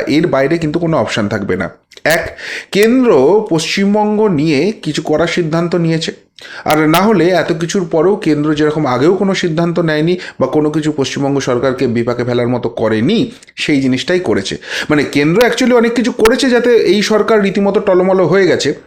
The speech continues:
কিন্তু সাধারণ মানুষের চোখে যে জায়গাটা করার মতো, সেই জায়গাটা তারা দেখতে পায়নি। অর্থাৎ সোজা ভাষায় এই, এই যে মমতা প্রশাসন রয়েছে, এই যে নবান্নে সরকারটি বসে রয়েছে,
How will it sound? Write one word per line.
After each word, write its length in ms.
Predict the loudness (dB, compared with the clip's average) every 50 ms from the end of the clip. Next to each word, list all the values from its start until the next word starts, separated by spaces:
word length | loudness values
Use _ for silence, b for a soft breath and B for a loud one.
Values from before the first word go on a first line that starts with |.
| _ _ -2
কিন্তু 200 | -2 0 0 0
সাধারণ 560 | -2 -2 -4 -4 -2 -2 0 2 2 2 4 4 2 2
মানুষের 300 | 2 2 2 0 0 0 0
চোখে 240 | -2 -2 0 0 -2 -2 B B B B B B
যে 140 | 2 2 4 4 4 2 2
জায়গাটা 440 | 2 2 2 2 0 0 0 0 0 -2 B B B B B
করার 320 | 0 2 2 2 2 2 2 0
মতো, 140 | 0 0 0 -2
সেই 280 | 0 0 2 2 2 2
জায়গাটা 340 | 2 2 2 2 0 0 0 -2
তারা 140 | -2 -2 0
দেখতে 300 | 0 0 -2 0 -2 -4
পায়নি। 300 | -2 0 0 0 0 0 0 0
অর্থাৎ 200 | 0 0 -2 -2 -2 -6 -12 _ _ _ _ _ _ _ -20 -20 _ -10 -6 -2
সোজা 240 | 0 0 2 2 2 2
ভাষায় 360 | 2 0 0 0 0 0 0 B B B B B B 2 2 4
এই, 100 | 4 4 2 0 0 0 0
এই 100 | 0 2 0 0 0
যে 60 | 0
মমতা 380 | 2 2 2 2 0 0 0
প্রশাসন 440 | 0 0 0 0 0 0 0 0 0 2
রয়েছে, 360 | 2 4 4 4 2 2 2 2 2 2
এই 60 | 2 2
যে 120 | 2 2 2 2
নবান্নে 400 | 2 2 2 2 2 2 0 0
সরকারটি 460 | 0 -2 -2 -2 0 -2 -2 -2 -2
বসে 260 | 0 0 0 2 2 2
রয়েছে, 300 | 2 2 2 2 0